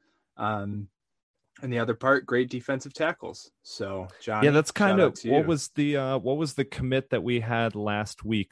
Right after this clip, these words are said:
Speaker 2: that kind of fits right, uh, right with what he was talking about there? It wasn't,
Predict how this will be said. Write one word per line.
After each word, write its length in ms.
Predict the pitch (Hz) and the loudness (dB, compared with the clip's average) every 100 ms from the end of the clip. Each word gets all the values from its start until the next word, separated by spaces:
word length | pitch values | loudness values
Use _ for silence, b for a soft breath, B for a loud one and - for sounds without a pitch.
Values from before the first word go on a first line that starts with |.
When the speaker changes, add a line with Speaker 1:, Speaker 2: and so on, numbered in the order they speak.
| - | -2
Speaker 2:
that 220 | 92 - | -4 -2
kind 220 | - 95 | -4 -2
of 80 | 95 | -4
fits 420 | - 95 - - | 0 -2 -2 -8
right, 320 | 98 92 95 _ _ _ _ _ _ | -2 0 -2 _ _ _ _ _ _
uh, 420 | 92 92 92 90 - | -2 0 2 2 0
right 240 | 101 98 | 0 0
with 260 | 95 98 - | 0 -4 -2
what 200 | 98 95 | -2 -2
he 60 | |
was 180 | 92 92 | -4 -4
talking 340 | 98 92 - 87 | -4 -4 -4 -8
about 300 | 85 85 - | -6 -8 -8
there? 160 | 82 | -8
It 60 | 85 | -2
wasn't, 340 | 104 113 107 | -2 -2 -6